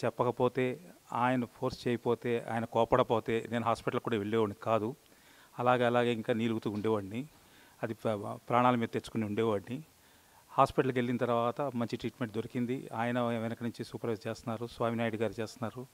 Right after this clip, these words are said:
దాంతో నేను మళ్ళీ లేచి మామూలుగా వచ్చాను.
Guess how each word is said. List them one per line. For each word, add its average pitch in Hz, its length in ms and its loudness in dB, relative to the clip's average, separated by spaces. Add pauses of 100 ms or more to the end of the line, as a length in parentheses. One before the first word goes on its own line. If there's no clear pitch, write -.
(540)
దాంతో 120 460 0 (540)
నేను 123 120 0
మళ్ళీ 120 240 2
లేచి 113 420 -2
మామూలుగా 107 440 -2
వచ్చాను. 113 640 -10